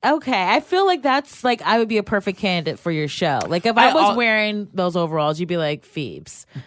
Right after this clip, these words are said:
Speaker 2: Uh, maybe. Well,
Speaker 1: Yeah. <laughs>
Speaker 2: I don't know. Tam loves an overall, and I love overalls too. But I do think,
Speaker 1: Yeah.
Speaker 2: like, th-, I had several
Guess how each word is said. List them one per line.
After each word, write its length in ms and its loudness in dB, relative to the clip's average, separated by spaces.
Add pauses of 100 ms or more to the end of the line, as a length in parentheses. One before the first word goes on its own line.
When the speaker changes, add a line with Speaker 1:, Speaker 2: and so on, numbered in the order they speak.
(340)
Speaker 2:
Uh, 120 -12
maybe. 520 0
Well, 280 6
Speaker 1:
Yeah. 180 0
<laughs> 40 -16
Speaker 2:
I 80 6
don't 100 4
know. 120 4
Tam 280 0
loves 200 4
an 80 0
overall, 280 2
and 80 0
I 80 -2
love 180 -2
overalls 340 2
too. 160 -2 (240)
But 100 4
I 80 6
do 220 0
think, 240 -2
Speaker 1:
Yeah. 160 2
Speaker 2:
like, 120 -10
th-, 160 -6
I 180 4
had 380 0 (220)
several 920 -2